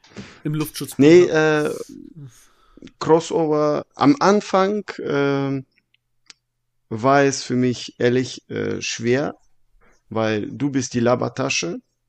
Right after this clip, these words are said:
Speaker 2: wie immer, aber, ähm, wir haben
Speaker 1: Wie
Speaker 2: viel
Speaker 1: immer.
Speaker 2: gelernt. <laughs> Wie immer. Wir haben viel gelernt und die letzten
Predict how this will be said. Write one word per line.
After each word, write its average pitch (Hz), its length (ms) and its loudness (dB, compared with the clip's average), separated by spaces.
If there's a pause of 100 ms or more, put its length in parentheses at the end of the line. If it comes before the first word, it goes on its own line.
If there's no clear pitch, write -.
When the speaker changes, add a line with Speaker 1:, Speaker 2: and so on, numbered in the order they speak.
(600)
Speaker 2:
wie 110 160 0
immer, 135 480 -2
aber, 117 1200 -2
ähm, 113 380 -6 (400)
wir 120 220 2
haben 120 280 0
Speaker 1:
Wie 120 120 -6
Speaker 2:
viel 156 180 -2
Speaker 1:
immer. 139 80 -6
Speaker 2:
gelernt. 127 540 -2 (280)
<laughs> - 400 -10
Wie 131 400 4
immer. - 200 -6 (440)
Wir 127 140 6
haben 131 160 4
viel 147 300 2
gelernt 120 460 2
und 101 380 -2 (120)
die 104 360 -2
letzten 127 1800 -6